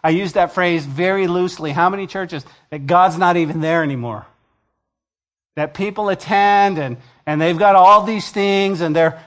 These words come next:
and they're, they're welcoming the world in and going, "Hey, hey, we're, we're all inclusive." One pastor was talking about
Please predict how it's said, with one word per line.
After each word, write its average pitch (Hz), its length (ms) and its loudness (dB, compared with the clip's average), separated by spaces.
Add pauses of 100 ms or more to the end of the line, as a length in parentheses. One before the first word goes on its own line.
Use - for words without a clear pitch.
and 165 180 0
they're, 156 300 2
they're 180 220 -2
welcoming 208 880 0
the 190 80 0
world 170 480 2
in 139 200 -4
and 131 140 -6
going, 147 220 -2
"Hey, 160 320 0 (120)
hey, 151 260 -2
we're, 143 300 -10
we're 170 200 0
all 208 220 4
inclusive." 202 760 -6 (2500)
One 131 220 -6
pastor 143 340 -4
was 135 160 -10
talking 143 400 -2
about 135 420 -2